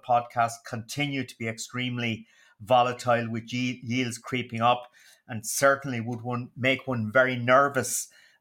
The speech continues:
about the global economic outlook. Um, I see, Chris, that the United Kingdom's G D P has surpassed France and Germany, um, go, go, dating back to the final quarter of twenty nineteen.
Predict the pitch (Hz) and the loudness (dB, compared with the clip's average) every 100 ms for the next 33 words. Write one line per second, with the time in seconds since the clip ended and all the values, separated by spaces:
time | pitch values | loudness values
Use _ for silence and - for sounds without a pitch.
0 | - 110 117 117 120 117 117 120 120 120 | -6 2 2 2 0 -2 -2 2 2 2
1 | 117 113 - 113 117 120 110 107 117 123 | -2 -4 -6 -6 -2 -2 -2 2 2 2
2 | 131 135 - - _ _ _ _ 120 120 | 0 0 0 -16 _ _ _ _ 2 4
3 | 117 113 117 113 151 139 - - 131 127 | 2 2 0 0 -2 -4 -4 -2 0 -2
4 | - 120 120 131 120 123 135 120 131 123 | 2 2 2 -4 -4 -6 -6 0 2 2
5 | 120 131 131 123 110 - 123 117 113 113 | 0 -4 -4 -4 -6 -6 -6 -4 -4 -4
6 | 127 127 110 110 107 - - 110 - - | -4 -2 -4 -2 -2 -2 -2 -2 -2 -2
7 | 131 127 123 - - - _ _ _ _ | 2 2 0 -8 -12 -16 _ _ _ _
8 | _ _ _ - 127 123 117 - - 107 | _ _ _ 0 2 2 -2 -8 -6 -6
9 | 104 120 120 120 117 117 113 _ _ 113 | 0 4 4 4 0 -2 -6 _ _ -4
10 | 110 110 - _ 120 110 117 110 - 113 | -4 -6 -12 _ -4 -4 -6 -8 -2 0
11 | 110 113 113 113 113 - - 110 104 101 | 0 0 2 2 2 -8 -2 0 -2 -4
12 | - 110 120 113 110 123 113 113 107 - | -12 -2 0 0 -4 -4 -4 -4 -8 -4
13 | 120 113 113 113 113 123 131 147 135 | -2 0 0 0 -2 0 0 0 -6